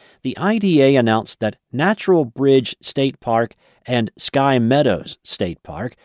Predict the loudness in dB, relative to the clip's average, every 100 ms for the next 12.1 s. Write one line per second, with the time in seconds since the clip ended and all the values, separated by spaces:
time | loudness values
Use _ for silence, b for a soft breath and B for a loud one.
0 | b -2 -2 0 -2 -2 0 0 0 -2
1 | -10 -6 -2 -2 -4 b b b 2 4
2 | 4 2 2 2 -2 -2 0 2 2 0
3 | -4 -4 -6 -8 -8 -6 -8 -8 -6 -4
4 | -4 -6 -6 -8 -8 -12 -12 -10 -6 -2
5 | -2 -4 -10 _ _ _ _ _ _ -2
6 | 0 2 2 0 -2 -2 0 0 0 -2
7 | -2 -2 -4 -4 -4 -2 0 -2 -10 -20
8 | _ -4 -2 -2 -6 -4 -4 -6 -8 -10
9 | -10 -14 b b b b -2 2 2 2
10 | 2 2 0 -2 -4 -6 -8 -4 0 0
11 | -2 -4 -4 -4 -6 -4 -2 -2 -2 -8
12 | -16